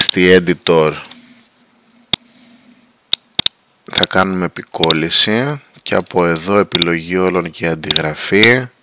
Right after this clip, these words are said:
μέσα στον editor. Ε, ωραία, και ερχόμαστε εδώ,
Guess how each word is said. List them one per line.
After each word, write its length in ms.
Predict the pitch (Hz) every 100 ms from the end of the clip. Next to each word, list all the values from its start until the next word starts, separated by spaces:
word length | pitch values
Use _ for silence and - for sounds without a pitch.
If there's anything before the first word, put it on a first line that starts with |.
| _ - - - - - -
μέσα 720 | 92 92 98 98 110 107 110 - _ _ _ - - - - _ _ _ _ _ _
στον 520 | - - - 95 101 -
editor. 600 | - 95 90 73 - 71 - - _ _ _ _ _ _ _ _ _ _ _ _ _ - - -
Ε, 840 | 90 90 85 85 85 85 85 85 85 87 87 _ _ _ _ _ _ _ _ _ _ _ _ _ _ _ - _ _ _
ωραία, 640 | - 87 85 90 95 123 123
και 180 | -
ερχόμαστε 720 | 95 92 - 101 95 - -
εδώ, 720 | 85 78 78 87 101 120 139